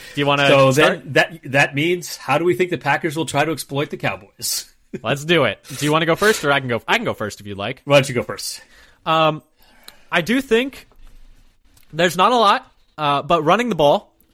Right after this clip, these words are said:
Speaker 1: uh, per P F F. Cowboys, Cowboys have the twenty-eighth, uh, best run defense grade, right near the bottom of the pack,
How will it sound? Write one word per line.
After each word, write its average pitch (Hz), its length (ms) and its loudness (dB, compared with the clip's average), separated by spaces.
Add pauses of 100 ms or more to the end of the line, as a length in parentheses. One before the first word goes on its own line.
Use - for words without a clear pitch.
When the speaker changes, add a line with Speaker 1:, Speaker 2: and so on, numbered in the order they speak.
(160)
Speaker 1:
uh, 147 160 -2
per 175 160 -8
P 190 200 -4
F 175 120 0
F. 170 240 0
Cowboys, 160 380 -2 (100)
Cowboys 160 320 -2
have 151 140 -4
the 127 80 -8
twenty-eighth, 156 580 -6 (160)
uh, 120 320 -2
best 135 320 -8
run 131 180 -2
defense 143 300 -8
grade, 147 260 -4
right 123 180 -4
near 139 120 -6
the 135 60 -12
bottom 135 200 -2
of 135 40 -10
the 135 80 -12
pack, 131 340 -4